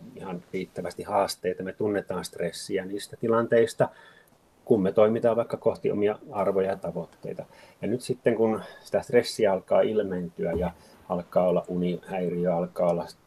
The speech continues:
ö, muita stressioireita, niin nyt meidän mieli alkaa sitten helposti tekemään siihen niin kuin lisää stressiä. Se alkaa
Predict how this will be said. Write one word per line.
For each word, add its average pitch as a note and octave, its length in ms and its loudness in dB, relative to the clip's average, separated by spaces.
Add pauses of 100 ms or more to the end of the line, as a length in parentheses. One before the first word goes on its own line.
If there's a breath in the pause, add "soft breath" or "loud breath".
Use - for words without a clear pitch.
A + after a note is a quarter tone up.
(140)
ö, F2+ 340 -6 (100)
muita F2+ 300 -2
stressioireita, F2+ 880 -4
niin F2+ 120 -4
nyt G#2 140 -8
meidän G#2+ 180 -4
mieli G#2+ 300 2
alkaa E2+ 400 0
sitten - 240 -18
helposti F#2 480 -2
tekemään F2 440 -6
siihen F2+ 280 -10
niin F2 100 -8
kuin F#2 120 -6
lisää F2+ 300 0
stressiä. - 500 -10
Se F#2 120 -8
alkaa F#2 440 0